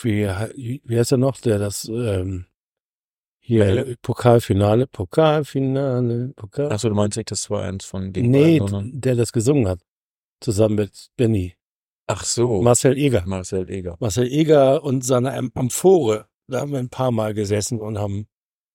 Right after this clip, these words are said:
Speaker 1: uns über Fußball unterhalten. Aber wie gesagt, das ist schon lange her. Aber Philipp Herrwagen ist einer der Spieler, die mir schon, als er noch aktiv beim F C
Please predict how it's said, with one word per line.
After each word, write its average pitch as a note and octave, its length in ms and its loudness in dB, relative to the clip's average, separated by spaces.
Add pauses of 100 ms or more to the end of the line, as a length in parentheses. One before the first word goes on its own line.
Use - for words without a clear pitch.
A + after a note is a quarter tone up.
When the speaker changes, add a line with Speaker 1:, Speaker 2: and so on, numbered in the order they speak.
(100)
Speaker 1:
uns G2+ 160 -6
über G2+ 200 -6
Fußball G#2 340 -6
unterhalten. G2 320 -4
Aber D3+ 220 4
wie F3+ 60 0
gesagt, C3 240 0
das B2 80 -4
ist A#2+ 60 -8
schon D#3+ 340 2
lange E3 220 2
her. D3+ 380 2 (500)
Aber B2+ 560 0 (240)
Philipp F#3+ 280 0
Herrwagen D3+ 500 4
ist C3 140 -2
einer C#3 320 0
der B2+ 340 4
Spieler, D#3+ 580 0
die C#3 220 -4
mir C#3 220 2
schon, C3+ 400 0
als D3+ 300 2
er D3 80 6
noch A#2 160 0
aktiv - 460 -8
beim B2+ 160 2
F B2+ 140 -6
C - 80 -10